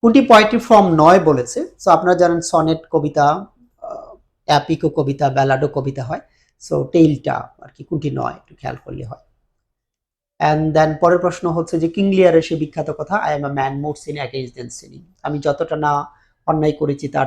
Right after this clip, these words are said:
চেয়ে বেশি সয়েছি, অথবা তার চেয়ে বেশি অন্যায় আমার সাথে করা হয়েছে।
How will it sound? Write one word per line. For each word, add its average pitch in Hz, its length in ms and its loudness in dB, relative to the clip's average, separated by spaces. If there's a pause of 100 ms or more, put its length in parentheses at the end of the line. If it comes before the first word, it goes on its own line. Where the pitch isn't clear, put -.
চেয়ে 147 160 -6
বেশি 139 220 -8
সয়েছি, 139 460 -8 (460)
অথবা 170 280 -2
তার 160 240 -2
চেয়ে 156 140 -4
বেশি 151 200 -6
অন্যায় 143 260 -2
আমার 139 180 -6
সাথে - 240 -12
করা 127 240 -8
হয়েছে। 143 400 -12